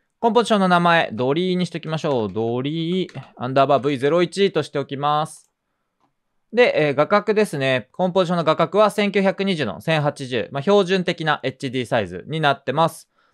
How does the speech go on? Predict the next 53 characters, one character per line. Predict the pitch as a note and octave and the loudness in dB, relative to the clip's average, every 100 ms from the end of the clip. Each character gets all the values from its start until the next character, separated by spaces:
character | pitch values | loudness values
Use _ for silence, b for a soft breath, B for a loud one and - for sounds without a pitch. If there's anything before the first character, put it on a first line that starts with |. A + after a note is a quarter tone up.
| - | -4
で、 | G3+ | 0
フ | F#3 | 4
レ | A3+ | 4
ー | B3 | 6
ム | |
レ | C4 | 4
ー | B3+ | 4
ト | D#3+ | 2
二 | F3 F3 | 0 0
十 | D#3+ | 2
三 | C#3+ E3+ E3+ | 2 0 0
点 | E3 G#3 F#3+ | 0 -2 0
九 | F#3+ | -2
七 | F#3 F3+ | 0 2
六 | F3 F3+ | 2 2
に | D#3+ | -4
し | C#3+ | -4
て | |
お | C#3+ | -6
き | C#3 | -4
ま | D3 | -4
し | - | 2
ょ | A3 B2 F#2+ - | 4 4 0 -10
う。 | _ | _
開 | A#3 A#3+ | 0 2
始 | B3 | 2
タ | |
イ | B3 | 0
ム | A#3 | 4
コ | A#3+ A3 | 4 6
ー | |
ド | F3 | 6
は | C#3+ | 4
ゼ | C#3+ | 4
ロ | D#3+ D3 | 4 6
で、 | G3+ | 4
デ | E3 | 4
ュ | |
レ | E3 | 4
ー | |
シ | D3+ | 2
ョ | D#3 | 4
ン | |
は | F#3 | 2
五 | D#3 | 4
秒 | D#3 B2 | 2 0
に | |
し | G#2+ | -2
て | |
お | A#2 | -6
き | A2+ | -6
ま | |
す。 | A2 | -10